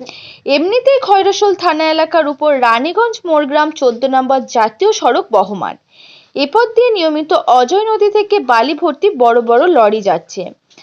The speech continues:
সেই বড় গাড়ির মাঝেই অবৈধভাবে কয়লা বা বালি ভর্তি করা অবস্থায় পুলিশের চোখে ধুলো দিয়ে পার হবার চেষ্টা করেও বিফলে যায়। সেরূপ এবার সাদা পাথর ভর্তি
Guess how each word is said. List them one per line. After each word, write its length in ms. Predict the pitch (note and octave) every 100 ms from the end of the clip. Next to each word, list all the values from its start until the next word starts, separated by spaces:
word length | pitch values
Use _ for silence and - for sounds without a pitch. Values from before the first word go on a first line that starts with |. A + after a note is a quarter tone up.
| _
সেই 260 | - D4+ B3+ A3+
বড় 260 | C4 D4+ G#4+
গাড়ির 320 | A4+ A#4 A4+
মাঝেই 360 | A4 G#4+ A4 -
অবৈধভাবে 680 | B3+ C4 C#4+ C#4 C#4+ C#4+ C4 C4+ -
কয়লা 420 | B3 C4 E4 B4
বা 140 | A#4 G#4
বালি 320 | C4 A#3 C4
ভর্তি 340 | C4 C4+ C4+ C4+
করা 240 | B3+ B3+ A3+
অবস্থায় 480 | A3+ A#3 B3 B3+ A#3+
পুলিশের 400 | C4+ D#4+ F#4 A#4+
চোখে 240 | A#4+ A4 A4+
ধুলো 300 | D4 B3+ B3+
দিয়ে 180 | A#3+ C4+ C4
পার 200 | B3 C4 F4
হবার 280 | G4+ G#4+ G#4+
চেষ্টা 300 | C#4 - B3
করেও 240 | A#3+ D4 G4+
বিফলে 440 | C4 - A#3+ G3
যায়। 220 | F3 - A3 _ _ _ - - _ -
সেরূপ 420 | F4 D#4+ G#4 C5
এবার 240 | B4 A#4+
সাদা 360 | A#4+ F4+ D4 D#4
পাথর 420 | D#4 C4 C4+ G4+
ভর্তি 300 | G4 A4 A4